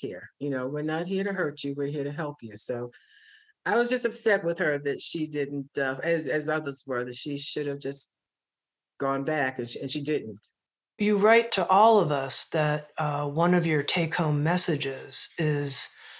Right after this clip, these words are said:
Speaker 2: to be good stewards of your health, that you want each one of us to be good stewards of our health.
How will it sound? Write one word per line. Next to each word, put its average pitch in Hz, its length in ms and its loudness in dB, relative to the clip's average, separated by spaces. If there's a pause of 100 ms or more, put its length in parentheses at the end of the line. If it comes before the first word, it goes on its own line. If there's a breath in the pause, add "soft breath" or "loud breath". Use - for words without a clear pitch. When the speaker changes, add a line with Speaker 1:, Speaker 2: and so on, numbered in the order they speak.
(120 loud breath)
Speaker 2:
to - 100 0
be 165 200 2
good 214 280 6
stewards - 920 6 (220)
of 226 180 6
your 233 160 8
health, 247 540 6 (340 soft breath)
that 196 160 4
you 214 140 6
want 214 280 6
each 220 280 2
one 214 180 8
of 208 140 4
us 139 300 0
to 180 100 0
be 170 420 2
good 196 280 4
stewards 190 680 2
of 175 160 2
our 160 140 4
health. 165 360 2